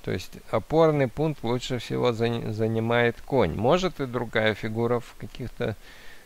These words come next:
других вариантах. Там, может быть слон, может быть ладья.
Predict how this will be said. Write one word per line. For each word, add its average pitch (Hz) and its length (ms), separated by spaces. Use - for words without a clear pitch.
других 107 480
вариантах. 110 560
Там, 98 340
может 113 320
быть 104 260
слон, 107 420
может 110 320
быть 107 200
ладья. 98 560